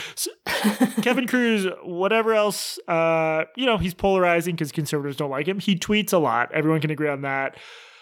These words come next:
Speaker 1: I do get the sense he's, like, well-respected as a historian. Um, he also does sort of go after weak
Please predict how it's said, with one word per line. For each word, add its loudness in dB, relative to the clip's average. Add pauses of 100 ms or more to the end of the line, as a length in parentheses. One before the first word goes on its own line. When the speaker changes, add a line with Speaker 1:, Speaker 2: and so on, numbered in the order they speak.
(160)
Speaker 1:
I 4
do 4
get 2
the 0
sense 2
he's, -2
like, 2
well-respected 2
as 4
a 2
historian. 2 (220)
Um, 0
he -2
also 2 (160)
does 2
sort 2
of 2 (300)
go 4
after 2
weak -4